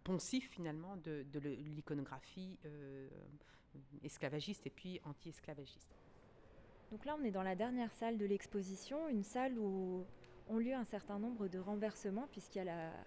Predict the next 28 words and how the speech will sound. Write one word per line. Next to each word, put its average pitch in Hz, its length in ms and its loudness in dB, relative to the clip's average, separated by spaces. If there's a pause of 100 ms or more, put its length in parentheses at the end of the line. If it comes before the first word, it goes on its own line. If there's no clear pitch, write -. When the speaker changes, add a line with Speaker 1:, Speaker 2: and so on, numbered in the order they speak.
(360)
Speaker 2:
reprise 208 320 2
d'Olympia 196 560 2
par 185 200 -2
Aimé, 190 380 2
euh, 170 300 -4 (100)
M. 185 220 -4
Pan, 202 180 0 (640)
où, 190 160 4
euh, 175 480 2 (640)
où 190 220 2
c'est - 280 0
justement, 196 680 4
euh, 156 80 2 (160)
Olympia, 208 520 4
euh, 190 380 0 (480)
qui 190 220 4
est 196 80 10
noire 208 340 4
et 180 80 0
la 170 220 0
servante 180 500 -4
qui - 80 -10
est, 175 560 -4
qui - 160 -8
est 160 480 -6
blanche. 240 340 -2 (560)
Mais, 226 220 8
euh, 185 580 4